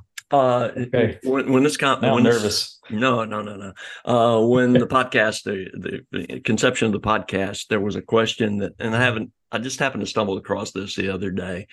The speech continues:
Speaker 1: I just had this podcast idea, and I,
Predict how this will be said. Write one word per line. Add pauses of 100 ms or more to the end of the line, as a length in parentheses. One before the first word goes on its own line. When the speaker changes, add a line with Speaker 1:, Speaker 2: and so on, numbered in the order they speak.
(600)
Speaker 1:
I
just
had
this
podcast
idea,
and
I,